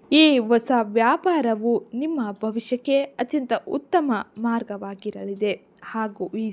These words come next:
ಸಮಯದಲ್ಲಿ ನೀವು ಮಾಡಿದಂಥ ಹೂಡಿಕೆಗಳಿಂದ ಅಧಿಕ ಲಾಭವನ್ನು ಪಡೆಯಬಹುದಾಗಿರಲಿದೆ.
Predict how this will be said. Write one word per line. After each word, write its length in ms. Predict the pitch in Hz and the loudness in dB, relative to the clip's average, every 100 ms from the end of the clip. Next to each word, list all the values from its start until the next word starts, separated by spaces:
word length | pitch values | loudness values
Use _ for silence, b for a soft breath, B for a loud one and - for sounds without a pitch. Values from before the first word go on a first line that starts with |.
| - | -8
ಸಮಯದಲ್ಲಿ 580 | 202 202 220 247 233 247 349 B B - 269 | -8 -2 0 0 0 0 -2 B B -6 0
ನೀವು 240 | 359 302 233 254 | 2 2 0 0
ಮಾಡಿದಂಥ 500 | 294 320 285 262 240 220 - | 0 0 0 -4 -4 -6 -4
ಹೂಡಿಕೆಗಳಿಂದ 840 | 269 330 349 269 233 220 247 302 240 262 339 B B 294 | 0 2 2 -2 -4 -2 -4 -4 -4 -4 -8 B B 0
ಅಧಿಕ 260 | 302 320 262 220 220 | 0 0 -4 -4 -4
ಲಾಭವನ್ನು 600 | 220 277 311 330 339 277 247 - | -4 0 0 -2 -6 -8 -8 -8
ಪಡೆಯಬಹುದಾಗಿರಲಿದೆ. 1200 | 254 220 196 196 202 202 202 - 208 202 202 | -8 -8 -10 -12 -14 -16 -18 -20 -14 -8 -4